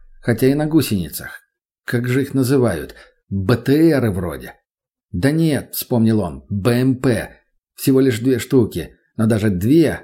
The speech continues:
достаточно. Как и наличие лошадей, это о многом говорило. Любой рукастый механик, даже читающий по слогам, если ему в свое время передал свои знания опытный мастер,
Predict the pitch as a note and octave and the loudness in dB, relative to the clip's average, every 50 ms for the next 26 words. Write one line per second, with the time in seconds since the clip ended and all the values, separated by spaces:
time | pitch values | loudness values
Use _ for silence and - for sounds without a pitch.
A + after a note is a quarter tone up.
0 | - - E2+ G2+ - - - - D#3 C#3+ - C#3+ - - - - - - - _ | -10 -10 -8 -8 -8 -8 -6 -4 -4 -4 -4 -6 -8 -10 -10 -12 -14 -18 -20 _
1 | _ _ _ _ - - G#2+ C#3+ C#3 C#3+ C#3 D3 D3+ C#3 - - D3+ C#3+ C#3+ C3+ | _ _ _ _ -14 -8 -4 -2 0 0 2 2 0 0 0 -2 -2 0 0 -2
2 | - C3+ B2+ A#2+ A2+ A#2+ A#2 A2 G#2 F#2 E2 - - - B2+ B2 - - B2 - | -2 -2 -2 0 2 4 4 4 2 0 -2 -6 -8 -6 -6 -4 -4 -4 -6 -2
3 | B2+ B2+ C3+ C#3 C#3 B2+ G#2+ F#2+ G2+ G2+ G#2+ A2 A2 A2+ G#2 E2+ D#2 D2 - - | 0 0 2 2 2 2 2 0 0 0 0 2 2 2 2 0 -2 -6 -12 -16
4 | - _ _ _ _ _ _ _ _ _ _ _ _ - A#2+ B2 D3+ E3+ E3 D#3 | -20 _ _ _ _ _ _ _ _ _ _ _ _ -2 0 2 4 4 2 2
5 | C3 - D#3 C#3+ - - C3+ C3 A2+ - D3+ D#3 D#3 C#3+ A#2+ G#2+ - - - - | 0 -2 -4 -4 -2 0 0 2 2 0 0 -2 0 0 0 -2 -4 -4 -4 -2
6 | A#2+ A2+ A#2 A2 - - B2 - C#3 C#3 C3+ B2+ - A2+ - A2 G#2 - G#2+ G#2+ | 0 0 -2 -2 -2 -2 -2 0 0 0 0 0 -2 -4 -4 -4 -6 -4 -4 -2
7 | A2+ C3 D3 D3 B2+ G#2 G2 - - _ _ _ - - G#2+ - - A2+ A2+ A#2 | -2 0 0 0 0 -2 -2 -6 -14 _ _ _ -2 -2 -2 0 0 0 2 2
8 | B2+ B2+ B2 B2 - - A2 A2+ A#2+ A2+ G#2 G#2+ A#2+ B2+ B2+ A#2 A2 G2+ - - | 2 2 2 0 -2 -2 0 2 2 2 2 2 4 4 4 4 0 -2 -2 0
9 | A#2+ A#2 A2+ A#2+ A#2 A#2+ B2+ A#2+ A2+ - - G#2 G#2 G#2 G2 G2+ B2 A#2+ A2+ G#2+ | 0 2 2 2 2 2 0 0 -2 -4 -4 -4 -4 -2 0 0 0 2 2 2
10 | G#2 G#2 - B2 A2+ G#2 A2+ G2+ - G2 F#2+ G2+ B2 C#3+ D3 - - - G#2 F2+ | 2 0 0 -2 -2 -2 -2 -4 -4 -2 -2 0 0 0 -2 -4 -4 -6 -6 -6